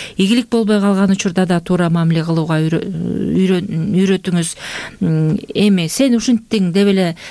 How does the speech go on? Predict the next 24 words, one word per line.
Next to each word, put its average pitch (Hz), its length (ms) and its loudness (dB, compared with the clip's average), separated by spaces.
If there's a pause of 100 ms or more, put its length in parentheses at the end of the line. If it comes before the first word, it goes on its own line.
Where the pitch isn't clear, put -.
сиз 196 180 -2
айта 208 220 0
кеттиңиз 202 420 -2
го, 220 100 -2
жана 170 220 0
бала 185 260 2
дагы 170 220 0
жаңыл, 202 580 0
мындай 165 300 0 (200)
жаңылыштык 214 480 2
кетиришине 190 500 0
уруксат 175 340 -2
берүү 196 240 2
керек 165 280 -2
деп, 226 180 -4
э. 311 80 -4 (340)
Бала 190 220 2
эч 185 260 0
качан, 285 280 0
эч 269 180 0
кандай, 233 420 2
эч 226 280 0
бир 214 120 0
адам 226 360 2